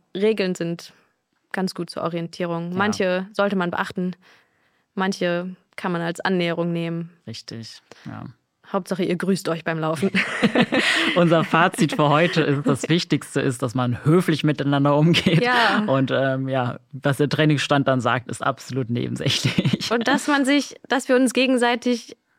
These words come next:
Speaker 1: respektieren als LäuferInnen.
Speaker 2: Ja.
Speaker 1: Ganz egal, ob du jetzt, äh, eine Stunde schneller bist auf dem Marathon, deine Zeit interessiert wirklich niemanden. Hauptsache, du bist so
Speaker 2: <laughs>
Speaker 1: freundlich und respektierst die anderen.
Speaker 2: Ja.
Speaker 1: Ähm, das ist eigentlich das Wichtigste.
Speaker 2: Ja. Sehe ich auch so.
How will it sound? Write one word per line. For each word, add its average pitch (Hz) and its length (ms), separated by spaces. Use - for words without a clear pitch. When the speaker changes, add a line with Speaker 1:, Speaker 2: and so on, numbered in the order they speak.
Speaker 1:
respektieren 247 640
als 196 220
LäuferInnen. 185 640
Speaker 2:
Ja. 113 140
Speaker 1:
Ganz 220 220
egal, 208 320
ob 202 160
du 202 220
jetzt, 196 400
äh, - 200
eine 196 120
Stunde 226 280
schneller 214 320
bist 196 200
auf 180 120
dem 190 100
Marathon, 185 560
deine 196 220
Zeit 208 300
interessiert 202 480
wirklich 196 320
niemanden. 196 640
Hauptsache, 220 320
du 220 100
bist 226 180
so 190 160
Speaker 2:
<laughs> - 0
Speaker 1:
freundlich 226 560
und 202 220
respektierst 226 560
die - 60
anderen. 190 480
Speaker 2:
Ja. 175 300
Speaker 1:
Ähm, 170 240
das 208 140
ist 196 60
eigentlich 180 340
das - 220
Wichtigste. 165 520
Speaker 2:
Ja. 120 200
Sehe 139 60
ich 131 140
auch 135 100
so. 135 180